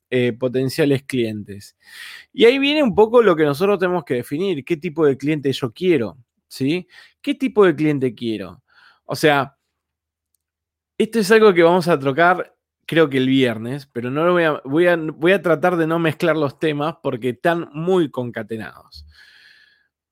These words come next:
Porque el viernes te voy a enseñar cómo definir perfectamente tu cliente objetivo para poderle llegar. Pero eso es otra cosa. Entonces, volvamos acá.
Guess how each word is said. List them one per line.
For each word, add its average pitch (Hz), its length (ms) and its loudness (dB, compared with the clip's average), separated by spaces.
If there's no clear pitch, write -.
Porque 151 220 2
el 202 60 6
viernes 254 260 4
te 214 80 4
voy 202 120 4
a 202 40 2
enseñar 151 720 -2
cómo 220 280 4
definir 190 400 2
perfectamente 180 800 -2
tu 127 180 -8
cliente 131 520 -6
objetivo 92 680 -16
para 131 280 0
poderle 143 340 2
llegar. 107 460 -6
Pero 139 160 -6
eso 208 140 -4
es - 240 -8
otra 139 280 -4
cosa. - 440 -20
Entonces, 240 600 0
volvamos 214 460 2
acá. 127 400 -4